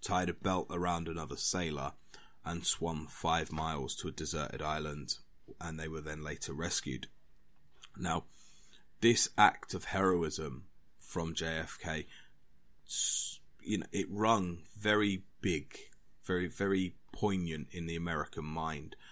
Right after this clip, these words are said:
And obviously when he then later ran for Senate, Congress, and, and for president,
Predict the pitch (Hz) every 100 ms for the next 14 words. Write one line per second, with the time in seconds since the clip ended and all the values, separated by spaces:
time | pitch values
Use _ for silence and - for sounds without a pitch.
0 | - - - - 82 87 82 82 80 85
1 | 90 90 90 95 87 85 - 85 85 -
2 | 92 80 - - - - 85 85 - 80
3 | 76 80 - - 85 85 82 - - 90
4 | 85 82 78 - 78 73 73 - 76 73
5 | - 71 90 92 85 69 65